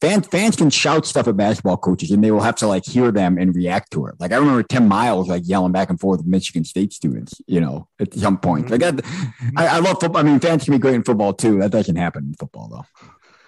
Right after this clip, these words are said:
Speaker 2: Or like Cameron Indoor, when the students are, like, literally right behind you guys <laughs> when you're sitting on the
Speaker 1: Yeah.
Speaker 2: sideline or whatever. Um, so, uh, yeah, they yell at beat reporters too. Um, uh, check your mentions. You probably got some, uh, some, um,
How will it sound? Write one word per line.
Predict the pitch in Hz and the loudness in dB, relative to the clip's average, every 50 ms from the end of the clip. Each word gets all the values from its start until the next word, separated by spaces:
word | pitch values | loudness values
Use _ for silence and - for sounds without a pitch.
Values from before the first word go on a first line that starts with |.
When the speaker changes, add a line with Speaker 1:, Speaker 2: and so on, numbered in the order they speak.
| _ _ - | _ _ 0
Speaker 2:
Or | 180 | 2
like | 185 180 170 - | 2 2 0 0
Cameron | - 185 180 175 165 160 147 | -2 -2 0 0 0 0 -2
Indoor, | 151 156 156 147 139 131 123 | -2 -2 -2 -2 -2 -2 -4
when | 127 127 123 123 | -4 -6 -8 -8
the | 123 120 117 117 | -8 -10 -10 -12
students | - - - 151 135 135 131 - | -14 -14 -12 -12 -12 -12 -12 -12
are, | 127 123 | -12 -12
like, | 120 117 113 - | -12 -12 -14 -14
literally | 131 127 131 123 123 123 123 120 | -14 -12 -12 -10 -10 -10 -10 -10
right | 110 117 117 117 110 | -8 -8 -8 -8 -10
behind | 113 113 110 117 113 113 113 110 | -10 -10 -10 -10 -10 -12 -12 -14
you | 110 104 | -16 -14
guys | 110 107 107 107 107 131 - - | -12 -12 -12 -10 -12 -12 -14 -14
<laughs> | - - 220 - - 226 - | -12 -12 -12 -10 -10 -10 -8
when | - 185 175 | -8 -8 -8
you're | 160 160 160 | -8 -8 -10
sitting | - - - 160 - - 160 156 | -12 -14 -16 -16 -14 -14 -14 -14
on | - - - | -14 -12 -12
the | 147 | -4
Speaker 1:
Yeah. | 220 175 117 110 107 101 90 85 | -2 0 2 2 2 2 2 0
Speaker 2:
sideline | - - 127 123 | -2 -4 -8 -14
or | 127 127 | -16 -16
whatever. | 127 123 123 123 127 120 123 123 120 _ _ - 196 208 196 - - | -16 -14 -14 -14 -14 -14 -16 -16 -18 _ _ -20 -20 -18 -12 -6 -2
Um, | 156 147 143 139 139 139 135 131 | 0 0 0 0 0 -2 -4 -6
so, | 131 - - 165 147 143 139 127 - - - - - _ _ _ - | -8 -4 -2 0 0 0 -2 -4 -6 -12 -20 -20 -20 _ _ _ -2
uh, | 175 180 190 196 202 | 0 2 2 2 2
yeah, | 180 208 220 | 0 -2 -4
they | 170 170 | -4 -4
yell | 160 165 175 175 | -4 -2 -2 -2
at | 156 139 | -4 -6
beat | 156 180 | -6 -8
reporters | 160 147 139 - 147 139 123 123 110 - | -8 -8 -8 -8 -8 -8 -8 -10 -14 -16
too. | - - 170 147 123 117 | -12 -10 -8 -6 -6 -6
Um, | 117 135 123 165 - | -8 -8 -10 -12 -16
uh, | 160 160 | -16 -10
check | - - 226 - | -8 -8 -6 -6
your | 233 190 | -6 -4
mentions. | 196 214 214 - - 147 131 120 | -4 -4 -4 -6 -10 -12 -14 -14
You | 120 131 | -16 -10
probably | - 165 156 143 | -6 -6 -6 -4
got | 139 147 135 - | -6 -8 -8 -10
some, | - 135 131 127 | -12 -14 -10 -8
uh, | 123 120 117 117 113 117 120 | -6 -4 -4 -4 -6 -8 -10
some, | - - - 131 127 123 120 | -12 -16 -18 -16 -14 -12 -10
um, | 120 117 113 113 110 110 113 147 | -10 -8 -8 -10 -12 -14 -16 -20